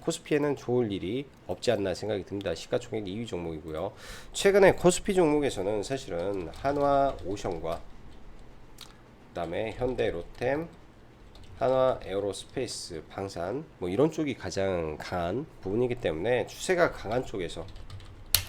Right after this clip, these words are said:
포스코 인터내셔널까지 추세가 강한 쪽에서만 종목을 좀 보면 좋지 않나 생각이 드네요. 자, 이 차 전지 종목들 볼게요. 에코프로. 자, 저는 에코프로를 여전히 좀,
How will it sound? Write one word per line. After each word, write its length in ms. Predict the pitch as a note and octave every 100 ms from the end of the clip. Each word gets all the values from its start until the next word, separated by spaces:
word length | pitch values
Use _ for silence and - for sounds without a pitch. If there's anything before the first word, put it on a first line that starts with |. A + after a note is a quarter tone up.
| -
포스코 280 | D3+ - A#2+
인터내셔널까지 1000 | F#2+ - A2 F#2 G#2+ B2 F#2 - - F2 - - -
추세가 360 | - C#3+ A#2
강한 280 | - G2+ C3
쪽에서만 480 | D3 C#3 - G#2 G2
종목을 460 | - F#2 F2 F#2+ G2+ G#2
좀 140 | G2
보면 400 | F2+ E2+ E2+ G2+
좋지 440 | - G2 F#2+ - B2
않나 400 | E2+ E2+ E2+ D#2+
생각이 320 | G#2+ G2+ E2+
드네요. 540 | F#2 F#2+ D#2+ G2+ D#3 - - -
자, 120 | -
이 140 | F2+ B2
차 160 | F3
전지 360 | E3 D3 - -
종목들 460 | G#2 G2 F#2 G#2
볼게요. 380 | - - F2 E2+ - - - F#2+
에코프로. 720 | - A2 - F2+ D#2+ G#2+ C#3+ - - - - - - - -
자, 260 | F#2+ E2+ -
저는 360 | C#3 E3 D3 G#2
에코프로를 720 | - F3 - E3 D#3 D#3 G2
여전히 760 | F#2 D3+ C3 F2+ G#2 F#2+ D#2+ D2
좀, 480 | G2+ F#2 C3 F3